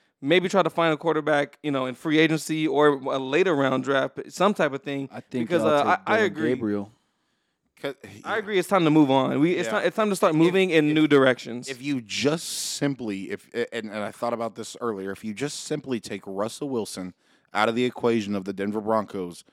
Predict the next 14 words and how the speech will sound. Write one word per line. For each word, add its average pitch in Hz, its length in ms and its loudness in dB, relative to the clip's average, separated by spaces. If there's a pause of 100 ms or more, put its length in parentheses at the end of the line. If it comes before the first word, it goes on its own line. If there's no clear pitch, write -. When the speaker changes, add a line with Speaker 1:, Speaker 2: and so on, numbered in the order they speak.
(260)
Speaker 3:
they 110 140 -2
are 107 120 2
a 104 60 2
team. 113 580 -4
Okay, 110 260 -4
so 101 140 -6
we'll, 101 200 -2
we'll 98 120 -6
put 107 140 -6
them 107 100 -4
at 101 80 -2
a 92 60 -6
rebuilding 127 440 -2
team 110 360 -4